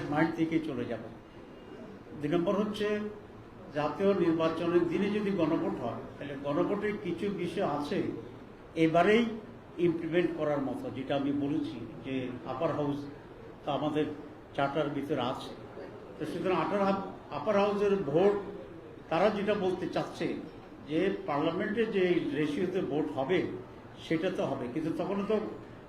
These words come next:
আপার হাউসের জন্মই হয়নি, কারণ এটা পাস না হলে তো জন্মই হলো না। তো সুতরাং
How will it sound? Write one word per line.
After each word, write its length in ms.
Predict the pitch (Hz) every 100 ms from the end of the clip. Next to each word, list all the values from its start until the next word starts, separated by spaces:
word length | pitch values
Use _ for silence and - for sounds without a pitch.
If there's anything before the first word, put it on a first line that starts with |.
| - 139
আপার 160 | 143 190
হাউসের 300 | 190 190 196 160
জন্মই 320 | 165 190 208 -
হয়নি, 240 | 120 113 - -
কারণ 160 | 156 151 160
এটা 140 | 190 -
পাস 120 | 170 156
না 40 | 190
হলে 140 | 175 175
তো 40 | 165 160
জন্মই 300 | 156 175 160
হলো 160 | 113 -
না। 60 | - - - - - -
তো 60 | - -
সুতরাং 340 | 170 190 202